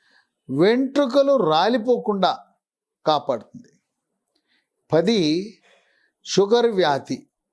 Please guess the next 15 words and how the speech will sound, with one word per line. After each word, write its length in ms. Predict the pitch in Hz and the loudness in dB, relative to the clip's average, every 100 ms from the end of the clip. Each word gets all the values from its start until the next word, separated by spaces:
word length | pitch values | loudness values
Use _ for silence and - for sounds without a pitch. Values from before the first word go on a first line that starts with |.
| - | -6
డయాబెటిస్, 1000 | 131 175 196 202 202 185 165 175 - 175 180 214 - _ _ _ - | 0 2 2 0 -2 -2 0 -2 -2 -2 -2 -4 -10 _ _ _ -4
మధుమేహ 680 | 135 180 208 208 208 196 185 185 | 0 2 2 0 -2 -2 -2 -2
వ్యాధి 380 | 175 175 170 160 143 | 0 0 0 -4 -4
ఉన్నవాళ్ళు 460 | 147 143 127 156 - _ _ _ _ _ _ _ _ _ _ _ | -2 0 0 -2 -10 _ _ _ _ _ _ _ _ _ _ _
కొత్తిమీర, 580 | 180 190 214 208 185 160 160 185 - _ _ _ _ _ _ _ _ _ _ | -2 0 0 0 0 0 0 -4 -16 _ _ _ _ _ _ _ _ _ _
ధనియాల 800 | 120 123 190 226 240 240 240 233 214 - | -6 -2 0 0 -2 -2 0 0 -2 -2
పొడి 240 | 165 185 - - _ _ _ _ _ _ _ _ | 0 0 -4 -16 _ _ _ _ _ _ _ _
గోరువెచ్చటి 720 | 123 160 226 240 233 226 226 208 | -2 2 2 2 -2 0 -2 0
నీళ్ళల్లో 420 | 214 208 208 202 202 | -2 0 2 2 0
కలుపుకుని 500 | 196 185 185 185 190 156 | 0 0 -2 -4 -4 -2
ఉదయము, 440 | 147 180 190 190 190 190 | 0 0 0 -4 -6 -2
రాత్రి 400 | 160 160 160 175 | -2 -2 -2 -4
సేవించడం 640 | 165 151 156 180 175 170 170 147 | 0 -2 0 -2 -4 -4 -4 -2
ద్వారా 300 | 127 120 180 - _ _ _ _ _ _ _ _ _ _ _ _ _ _ _ _ _ _ | -2 -2 -6 -12 _ _ _ _ _ _ _ _ _ _ _ _ _ _ _ _ _ _
షుగరు 600 | - 202 220 269 294 277 | -2 0 2 2 2 0